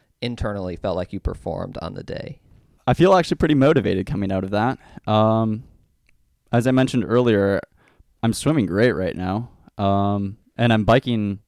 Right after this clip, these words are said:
Speaker 2: faster than I, you know, have been, um, in the last year. My, my s-, forty K, uh, bike split at Santa Cruz, the first forty K was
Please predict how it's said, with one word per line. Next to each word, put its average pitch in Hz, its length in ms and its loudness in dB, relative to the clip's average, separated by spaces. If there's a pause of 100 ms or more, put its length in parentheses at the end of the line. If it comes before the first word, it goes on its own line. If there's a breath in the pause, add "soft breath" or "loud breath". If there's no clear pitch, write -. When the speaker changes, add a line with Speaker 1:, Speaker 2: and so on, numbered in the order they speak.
(440)
Speaker 2:
faster 107 420 -2
than 95 160 -2
I, 95 300 -4 (600)
you 117 100 -8
know, 92 140 -4
have 98 260 0
been, 92 400 -2 (500)
um, 92 280 -8
in 90 60 -8
the 92 80 -4
last 92 340 -6
year. 110 240 0
My, 95 320 -2 (500 soft breath)
my 92 320 -2
s-, - 540 -12
forty 113 340 4
K, 101 480 4
uh, 95 380 -2 (240)
bike 107 220 0
split - 400 0
at 92 160 -6
Santa 110 240 -2
Cruz, 92 500 -2
the 95 100 -8
first 107 240 -4
forty 101 240 -2
K 101 280 -2
was 95 320 -6